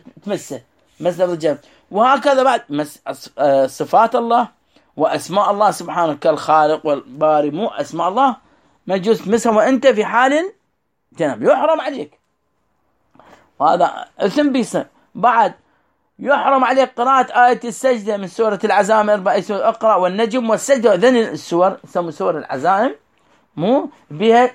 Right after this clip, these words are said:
وجوب السجود، فهاي أيضًا يحرم عليك وأنت في حال الجنابة. أربعة، دخول المساجد أو المكث فيها، أو أخذ شيء، واحد قريب عليه، يريد قال له: "أجيب فلان".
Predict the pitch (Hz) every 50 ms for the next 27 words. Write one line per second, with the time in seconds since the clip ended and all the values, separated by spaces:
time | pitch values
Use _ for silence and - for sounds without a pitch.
0 | _ - 151 160 156 151 - 226 262 294 302 370 247 - - 294 247 247 277 240
1 | 190 - - _ - - _ _ _ - _ _ _ _ _ - 123 135 165 175
2 | - - 190 185 180 170 175 180 175 175 170 147 - 180 208 208 - - 147 139
3 | 196 175 - 165 135 139 - - - 185 190 175 143 127 - 131 117 113 110 104
4 | 107 - - _ _ _ _ _ _ _ _ _ _ - 262 277 269 254 226 240
5 | 233 247 247 240 254 _ _ _ _ _ _ _ _ _ - - 165 190 - -
6 | 226 214 180 165 147 147 147 143 - 185 202 220 233 240 208 233 285 294 - _
7 | _ _ - - 240 233 220 220 220 196 - - - 151 143 - 131 127 - _
8 | _ _ _ _ _ _ _ _ _ _ _ _ _ _ - 214 247 269 262 214
9 | 247 330 320 269 330 302 233 - - 285 262 254 _ _ _ - 220 214 190 -
10 | 196 208 _ _ _ _ _ _ - 190 185 185 165 143 127 165 185 226 370 370
11 | 302 269 170 175 170 180 202 208 208 208 190 175 202 185 165 - 185 202 202 -
12 | -